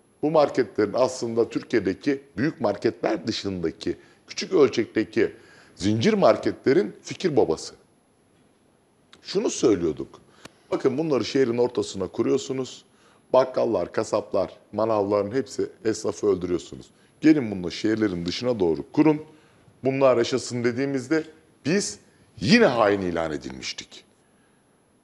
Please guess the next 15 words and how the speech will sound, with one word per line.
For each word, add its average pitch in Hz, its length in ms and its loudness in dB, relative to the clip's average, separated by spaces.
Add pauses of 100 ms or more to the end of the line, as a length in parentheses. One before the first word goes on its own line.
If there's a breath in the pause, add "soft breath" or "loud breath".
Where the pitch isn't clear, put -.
(140)
Bakın - 220 -20
yine 214 220 6
hain 143 320 8
ilan 104 220 4
edilmiştik. 80 480 -6 (160)
Ama 95 200 2
görüyorum 123 520 6
ki 110 100 -4
Devlet 107 380 2
Bahçeli 107 520 2 (1040 soft breath)
zincir 90 280 -2
marketlerden 120 840 0 (100)
kasap 113 360 0
Ahmet 113 400 0
amcaya, 107 500 0